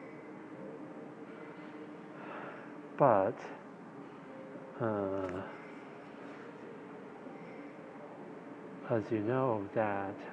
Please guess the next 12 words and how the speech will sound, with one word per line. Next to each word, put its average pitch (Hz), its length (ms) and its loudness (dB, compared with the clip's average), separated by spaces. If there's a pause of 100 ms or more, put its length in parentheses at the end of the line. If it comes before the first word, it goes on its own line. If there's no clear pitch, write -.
(120)
uh, 107 180 4 (800)
when 104 440 6
we 107 160 8 (100)
say 131 220 10
about 113 400 10
a 104 100 2
mountain, 107 640 2 (760)
and, 98 420 2
uh, 95 380 6 (2250)
everyone, 110 720 10 (320)
I 110 80 4
mean, 104 260 2